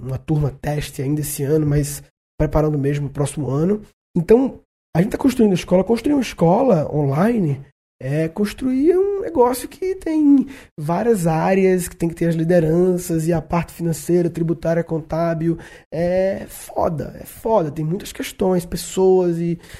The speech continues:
e estratégia e processos internos e tal. E é um negócio de extrema incerteza, porque assim, claro, existem pessoas fazendo educação online no mundo há muito tempo e tal, mas exatamente como a gente tá fazendo, entendeu? Nesse conceito da escola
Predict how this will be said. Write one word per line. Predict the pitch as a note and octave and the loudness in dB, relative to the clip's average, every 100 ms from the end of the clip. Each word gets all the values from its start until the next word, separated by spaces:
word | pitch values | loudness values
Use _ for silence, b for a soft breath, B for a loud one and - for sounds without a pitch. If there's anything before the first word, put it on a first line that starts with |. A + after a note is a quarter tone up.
| - | -4
e | E3 | -2
estratégia | D#3+ E3 D#3+ - F3 F3 D#3+ | 0 -2 -4 2 4 6 6
e | D#3+ | 2
processos | D#3+ D#3 - F3 D3+ D3 D3+ | 2 -4 -2 -2 -2 -2 -6
internos | C#3+ - E3 E3+ D#3+ D#3 | -4 0 2 4 2 0
e | |
tal. | - D#3 D#3 D#3+ E3+ - | -4 -2 0 -2 -2 4
E | |
é | A3+ | 6
um | B3 | 8
negócio | G#3+ A3+ | 6 4
de | A3+ | 2
extrema | - C4 | 2 2
incerteza, | B3+ D#4 - D4 D#4 | 2 0 -2 -4 -4
porque | - F#4 | 2 2
assim, | F#4+ F#4+ C#4 A3+ B B _ | 4 6 6 2 B B _
claro, | C#4+ E4 F3+ | 0 2 4
existem | D#3+ B3+ D#4 | 2 2 0
pessoas | A#3+ - F#3 | 0 0 0
fazendo | - D#3+ D#3+ | 2 4 4
educação | D#3 - - E3+ | 4 -2 0 2
online | C#3+ D#3 D#3+ | 4 4 4
no | C#3+ | 4
mundo | D3+ E3 | 2 2
há | D3+ | 2
muito | G#3+ | -2
tempo | F#3 F#3+ F#3 | 0 0 0
e | |
tal, | - G3+ | 0 0
mas | B3+ D4 - B B B B - | 0 -4 -8 B B B B 0
exatamente | A#3 D#4 C4 C4+ | 2 4 4 2
como | B3+ | 0
a | A#3 | 0
gente | A3 | 0
tá | A#3+ | -2
fazendo, | - G#3 D#3+ F3+ A#3 A3+ F3 | 0 0 2 4 4 4 2
entendeu? | E3+ F3+ A3 A#3 | 2 2 6 6
Nesse | F#3+ G#3+ G#3+ | 6 2 0
conceito | - G#3 - F#3+ G3+ | -2 -2 0 0 2
da | G#3 | 2
escola | F3+ - - F3 F#3 G3+ F#3+ F3+ | 0 -2 -6 0 4 4 2 0